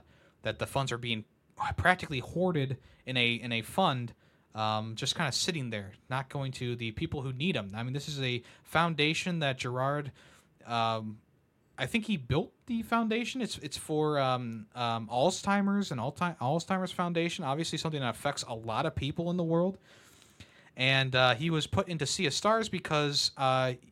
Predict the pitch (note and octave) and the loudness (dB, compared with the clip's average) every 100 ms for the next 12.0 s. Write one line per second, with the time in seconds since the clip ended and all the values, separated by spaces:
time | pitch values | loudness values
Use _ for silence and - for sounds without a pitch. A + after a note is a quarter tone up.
0 | - - C3+ B2 C3 C#3 D#3 E3+ D#3 C#3+ | -20 -14 -12 -8 -4 0 2 2 2 -4
1 | - D#3+ - E3+ D#3 D3 C3+ A#2+ C#3+ D3 | -2 -2 0 -2 -2 -2 -2 -2 0 0
2 | C#3+ - - - - D3 D3+ C#3+ B2+ B2+ | -4 -12 -10 -6 -2 -2 -2 0 2 2
3 | B2 - - _ C3+ - B2+ B2+ B2+ C3+ | -2 -12 -20 _ -2 -2 -2 -4 -2 -4
4 | B2+ E3+ D#3 A2+ G#2 - - - A#2 A2+ | 2 4 4 2 -2 -4 -10 -4 0 2
5 | A2+ A2+ A2 A2+ B2+ D#3+ D3+ C#3+ C#3+ B2+ | 2 -2 -2 -2 -2 -2 -2 0 0 -2
6 | - B2 A#2 A2+ - - B2+ A2+ - D3 | -2 -2 0 -2 -2 -2 -2 -2 0 2
7 | A#2 A2+ - - - - - _ A2+ A2+ | 2 -2 -6 -14 -20 -20 -20 _ -2 -2
8 | A2 A2+ G#2+ - _ _ _ _ _ _ | -2 -4 -10 -16 _ _ _ _ _ _
9 | _ _ - - B2+ B2 B2 A#2 A2 B2+ | _ _ -12 0 2 2 2 2 0 -6
10 | C3+ B2 A#2 B2+ - D3 - D3 C3 B2+ | -2 -2 0 -2 -2 -4 0 0 0 -2
11 | A#2 A#2 A2 - A#2 G3+ - D3+ B2+ A#2+ | -2 -2 -2 -4 -2 -2 -2 -2 -2 -4